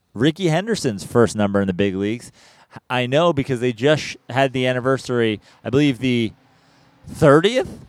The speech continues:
Is that possible? No. More than that, right? How, how long ago did, what, what year did he probably come up? He probably came up in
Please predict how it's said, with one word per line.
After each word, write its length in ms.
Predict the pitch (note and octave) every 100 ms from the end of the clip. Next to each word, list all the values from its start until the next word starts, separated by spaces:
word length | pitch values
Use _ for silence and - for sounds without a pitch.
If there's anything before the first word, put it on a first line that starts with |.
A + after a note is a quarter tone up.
| _
Is 60 | A2+
that 80 | C3
possible? 480 | C#3+ C#3+ G3+ A3 - _
No. 380 | G#2+ A2 D#2+ D#2 _ _
More 220 | G#2+ C#3+ D#3+
than 80 | G#2+
that, 300 | C#3 E3 A2
right? 280 | G#2+ F3 - _ _ _ _ _ _ _ _
How, 160 | - -
how 140 | A2+ D#3
long 160 | F#3
ago 120 | D#3 D3
did, 220 | B2 G#2
what, 380 | - B2+ D3 G3+
what 160 | D#3
year 160 | E3+ D#3
did 100 | A2
he 120 | C3+
probably 260 | - A2+ F2+
come 180 | F#2 E2+
up? 140 | D#2+ -
He 100 | B2
probably 180 | D3+ A#2
came 200 | - F#2+
up 160 | F#2 -
in 180 | D#2+